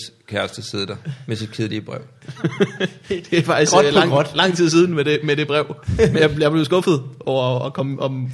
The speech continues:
Speaker 2: komme hjem
Speaker 1: Kom helt
Speaker 2: til hende.
Speaker 1: opløftet af de her gode begivenheder, der var sket uden for lejligheden. Hjem og så hende sidde der.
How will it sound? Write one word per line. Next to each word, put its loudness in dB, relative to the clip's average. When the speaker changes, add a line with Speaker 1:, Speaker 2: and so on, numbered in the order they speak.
Speaker 2:
komme -8
hjem 4
Speaker 1:
Kom 0
helt 4
Speaker 2:
til 2
hende. 6
Speaker 1:
opløftet -2
af -4
de -12
her 0
gode -6
begivenheder, -6
der -4
var -8
sket -6
uden -4
for -6
lejligheden. -4
Hjem 0
og -10
så -4
hende -6
sidde -8
der. -12